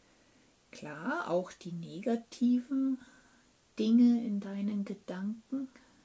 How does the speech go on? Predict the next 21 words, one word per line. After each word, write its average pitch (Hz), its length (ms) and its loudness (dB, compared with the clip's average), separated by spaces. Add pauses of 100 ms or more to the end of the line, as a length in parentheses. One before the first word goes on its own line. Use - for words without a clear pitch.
(720)
in 175 200 -8
der 165 140 -16 (120)
Wortwahl, 285 720 -8 (520)
die 233 120 -8
du 240 200 -6
hast - 640 -12
im 247 200 -6
Kopf, - 560 -12 (2250)
auch 175 200 -6
die 226 320 0
treten 233 500 -2
in 214 160 -4
dein 226 200 0
Leben. 220 480 -4 (640)
Also, 160 440 -8 (380)
wie 175 60 -20
gesagt, - 640 -10 (520)
sei 185 720 -8
in 208 160 -4
deiner 202 460 -6
Wortwahl 208 960 -10